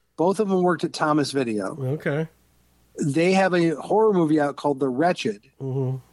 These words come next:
Speaker 1: and it is the number one movie at the box office right
Speaker 2: <laughs>
Speaker 1: now.
Speaker 2: Because it's, like, in
Speaker 1: Because it's playing in, like, fifteen drive-ins.
Speaker 2: It's at fifteen. Well, and that's good enough. That's fair. That's fair.
Speaker 1: So, I d-, but it's funny that there are, there
Speaker 2: It's
Speaker 1: are movies
Speaker 2: legit.
Speaker 1: that are out right now in the drive-in.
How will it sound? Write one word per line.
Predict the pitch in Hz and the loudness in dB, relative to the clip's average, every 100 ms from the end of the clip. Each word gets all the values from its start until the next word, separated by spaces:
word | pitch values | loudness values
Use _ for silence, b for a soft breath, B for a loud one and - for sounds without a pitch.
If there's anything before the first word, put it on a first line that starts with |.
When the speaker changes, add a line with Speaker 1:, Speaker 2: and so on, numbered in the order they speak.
| _ _ - | _ _ -4
Speaker 1:
and | 165 165 | 0 2
it | |
is | 160 151 | 2 2
the | 160 | 2
number | 160 165 165 | 2 2 4
one | 160 151 | 4 4
movie | 156 143 143 | 4 2 0
at | |
the | 139 | 0
box | 139 139 - | 0 0 0
office | 127 107 120 101 | -2 -2 -2 0
right | 165 127 | 0 2
Speaker 2:
<laughs> | 262 | 2
Speaker 1:
now. | 123 | 2
Speaker 2:
Because | 233 196 196 180 | 0 2 2 2
it's, | 175 - 196 | 0 -2 -4
like, | 165 - | -4 -2
in | 165 170 240 - | -2 -2 -4 0
Speaker 1:
Because | 160 - 175 156 | 0 2 0 2
it's | 165 - | -2 -2
playing | - 180 175 170 | 0 2 4 4
in, | 160 | 4
like, | 151 - | 2 0
fifteen | 175 156 - 165 147 | -2 -2 0 2 4
drive-ins. | 147 147 117 151 | 4 2 2 -2
Speaker 2:
It's | 143 | 0
at | 185 - | 0 2
fifteen. | 190 160 180 202 | 0 0 0 2
Well, | 311 339 | 2 4
and | 440 508 | 4 2
that's | - | 0
good | 339 392 | 0 2
enough. | 330 240 | 4 2
That's | 311 - | 0 0
fair. | 277 285 370 370 b b b | 0 2 0 -2 b b b
That's | 294 - | -2 0
fair. | 240 247 | 0 2
Speaker 1:
So, | 254 247 - | 2 0 0
I | 220 | 0
d-, | 277 277 | 2 2
but | 294 | 2
it's | 277 - | 0 2
funny | 302 349 | 0 2
that | 254 196 | 0 0
there | 240 233 | 2 4
are, | 220 220 | 4 2
there | 208 214 | 2 0
Speaker 2:
It's | 208 | 2
Speaker 1:
are | 220 | 4
movies | 254 214 | 4 4
Speaker 2:
legit. | 233 262 208 | 4 4 2
Speaker 1:
that | |
are | 208 | 2
out | 196 | 2
right | 190 185 | 0 0
now | 180 | 0
in | 180 180 | 0 -2
the | 170 | -2
drive-in. | 175 165 175 139 117 123 | 0 2 2 -2 -4 -12